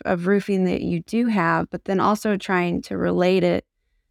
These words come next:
and perhaps using client testimonials to describe the impact that having this type of roof,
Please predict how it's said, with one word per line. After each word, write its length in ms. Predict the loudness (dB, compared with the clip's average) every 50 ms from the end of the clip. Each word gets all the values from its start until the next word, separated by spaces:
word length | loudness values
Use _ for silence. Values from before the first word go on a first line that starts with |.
| _ _
and 300 | -4 -2 -2 -2 -2 -4
perhaps 360 | -4 0 0 0 0 0 -2 -2
using 340 | 0 0 0 0 0 0 -2
client 380 | -2 -2 -2 -2 -2 -2 -4
testimonials 1120 | -4 -6 -6 -6 -4 -2 0 2 2 4 2 2 2 2 0 0 0 -2 -2 -4 -6 -12 -14
to 180 | -8 -8 -6
describe 800 | -6 -6 -8 -8 -6 -4 0 2 2 4 4 2 2 0 -2 -4 -10 _ _ _ _ _ _ _ _ _
the 140 | -6 -2 0
impact 480 | 2 2 2 2 2 0 0 -2 _
that 140 | -6 -4 -2
having 340 | 0 2 2 2 2 2 0
this 140 | 0 -2 -2
type 260 | -2 -4 -4 -2 -4
of 180 | -6 -4 -2
roof, 320 | 0 0 0 0 -2 -4